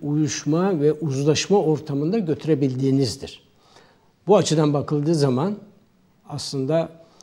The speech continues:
Sayın Cumhurbaşkanı ve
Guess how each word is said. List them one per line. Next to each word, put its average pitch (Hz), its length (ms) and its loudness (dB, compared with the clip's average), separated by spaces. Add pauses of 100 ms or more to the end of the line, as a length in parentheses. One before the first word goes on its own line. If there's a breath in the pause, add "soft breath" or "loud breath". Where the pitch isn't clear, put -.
(200 soft breath)
Sayın 135 300 -4
Cumhurbaşkanı 123 800 -6 (1200)
ve 123 260 -4